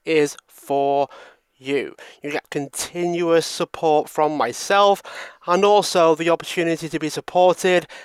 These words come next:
helped, guided, and collaborate with the other members as well. And also you get the chance to ask my podcast guests questions. Plenty of people in there already,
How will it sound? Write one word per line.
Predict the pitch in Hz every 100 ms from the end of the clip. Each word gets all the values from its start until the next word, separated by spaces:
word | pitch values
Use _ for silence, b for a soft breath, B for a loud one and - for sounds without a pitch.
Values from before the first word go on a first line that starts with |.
| B
helped, | - 175 175 - B B B
guided, | - 160 165 165 170 165 -
and | 151 160
collaborate | - 151 160 151 143 147 143 -
with | 147 147 -
the | 156 -
other | 160 147 151 147 B B B B
members | 151 151 143 135 139 139 135 127 _ _ _ _
as | 143 147 143 -
well. | 104 - _ b -
And | 175 175 170 -
also | 202 202 202 175 165
you | 160
get | 160 180 -
the | 151
chance | - 165 156 -
to | 160 147 -
ask | 156 147 -
my | - 135 170
podcast | 175 - 165 - 160 139 -
guests | 143 147 - - - B B B
questions. | - 196 - - 190 190 196 185 - - _ _
Plenty | - - 196 190 170 180
of |
people | - 180 170 165
in | 170
there | 165 160 160
already, | 143 135 131 170 220 247